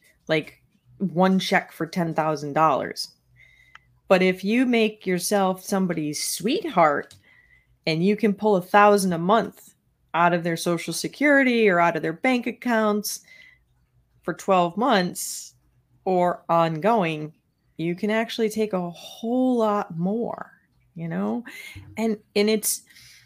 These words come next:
it's also interesting, you know, we're seeing housing crisis happening and,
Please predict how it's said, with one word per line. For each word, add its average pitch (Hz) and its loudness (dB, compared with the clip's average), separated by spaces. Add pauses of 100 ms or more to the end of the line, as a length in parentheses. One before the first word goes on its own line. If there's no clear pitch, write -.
(420)
it's 208 2
also 466 4
interesting, 190 0 (100)
you 208 -2
know, 170 -2
we're 190 0
seeing 208 2
housing 190 0
crisis 202 -2
happening 254 -2 (1300)
and, 175 -2